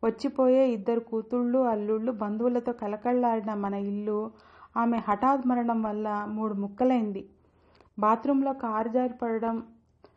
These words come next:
తల కొళాయికి తగిలి కళ్ళత దగ్గర దెబ్బ తగిలి ఆమె పోకడకు కారణమైంది. ఆమెకు సేవ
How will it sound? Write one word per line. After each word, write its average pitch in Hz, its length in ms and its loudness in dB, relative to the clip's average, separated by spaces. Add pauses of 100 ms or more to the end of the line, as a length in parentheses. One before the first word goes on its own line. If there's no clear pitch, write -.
(320)
తల 240 180 2
కొళాయికి 247 520 0
తగిలి 247 320 -2
కళ్ళత 233 400 -4
దగ్గర 240 360 2
దెబ్బ 208 300 -4
తగిలి 233 420 -2
ఆమె 220 300 -4
పోకడకు 240 500 -4
కారణమైంది. 214 840 -4 (1300)
ఆమెకు 269 300 6
సేవ 254 320 2